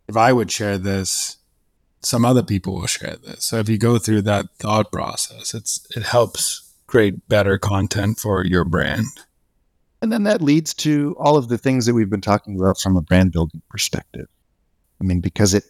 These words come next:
Speaker 2: it has that emotional resonance, it has that memorability factor, it has that thing that changes the way you think about the friend,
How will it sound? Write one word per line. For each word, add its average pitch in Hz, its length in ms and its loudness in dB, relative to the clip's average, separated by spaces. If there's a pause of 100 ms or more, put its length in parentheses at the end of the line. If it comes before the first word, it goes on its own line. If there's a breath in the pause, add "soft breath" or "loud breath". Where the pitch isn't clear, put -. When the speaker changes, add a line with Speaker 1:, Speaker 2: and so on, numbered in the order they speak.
(760)
Speaker 2:
it - 100 -2
has 123 220 2
that 113 200 4
emotional 101 520 0
resonance, 92 720 0
it 98 80 -6
has 98 160 2
that 98 160 2
memorability 92 680 2
factor, 85 680 0 (840)
it 90 80 -4
has 101 200 4
that 98 180 0
thing 107 480 2
that 90 240 -2
changes 101 540 0
the 98 100 0
way 92 140 2
you 87 160 -4
think - 280 -2
about 87 440 2 (720)
the 98 100 2
friend, 101 640 2